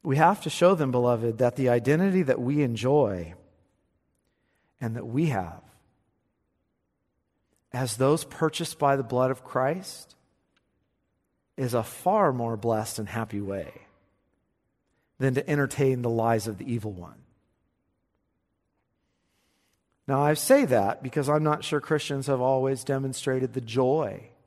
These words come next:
that they should in who they are, who you are.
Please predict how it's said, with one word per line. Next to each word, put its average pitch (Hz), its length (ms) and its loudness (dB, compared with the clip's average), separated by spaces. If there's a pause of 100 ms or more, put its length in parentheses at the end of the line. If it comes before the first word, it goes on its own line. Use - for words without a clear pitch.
(140)
that 113 180 -8
they 113 80 0
should 107 500 -4 (420)
in 107 120 -10
who 143 340 -6
they 104 220 -4
are, 78 280 -12 (1600)
who 170 420 0
you 117 260 -4
are. - 280 -14